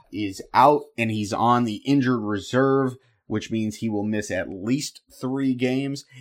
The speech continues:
And this throws everything into disarray, because who do you put at left tackle? Jesse Davis played the majority of last season at left tackle,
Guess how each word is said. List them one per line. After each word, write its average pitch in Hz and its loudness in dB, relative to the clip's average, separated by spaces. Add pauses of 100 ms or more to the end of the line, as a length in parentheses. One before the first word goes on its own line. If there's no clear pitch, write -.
(220)
And 98 -6
this 139 0
throws 131 4
everything 131 2
into 117 0
disarray, 151 0 (240)
because 113 0 (320)
who 143 6
do 147 4
you 135 4
put 127 4
at 117 2
left 117 0
tackle? 117 4 (340)
Jesse 123 -2
Davis 120 0
played 110 -4
the 104 -8
majority 123 0
of 110 -2
last 117 2
season 113 -4
at 107 -8
left 113 -2
tackle, 110 0